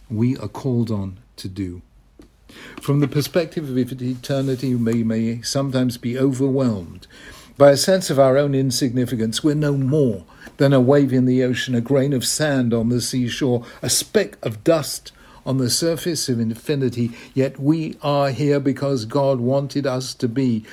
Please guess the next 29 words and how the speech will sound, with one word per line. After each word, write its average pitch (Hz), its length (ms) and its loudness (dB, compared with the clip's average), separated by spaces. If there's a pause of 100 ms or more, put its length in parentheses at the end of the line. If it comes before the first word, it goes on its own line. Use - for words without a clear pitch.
(180)
because 151 300 2
there 139 180 2
is 131 140 2
a 135 80 4
task 131 460 -4
He 127 100 -4
wants 139 340 0 (160)
us - 480 -4 (360)
to 135 120 -4
perform. 123 600 0 (1000)
The 113 140 -4
search 131 320 -6
for 120 160 -4
meaning 98 500 -4
is 110 140 -12
the 120 100 -8
quest - 540 -10 (840)
for 107 140 -8
this 101 260 -8
task. - 540 -12 (1500)
Each 123 280 -2
of 92 80 -12
us 90 220 -10
is 98 200 -10
unique. 98 520 -10 (580)
Even 117 240 -2
genetically 113 720 -2
identical 104 580 -4
twins 87 600 -8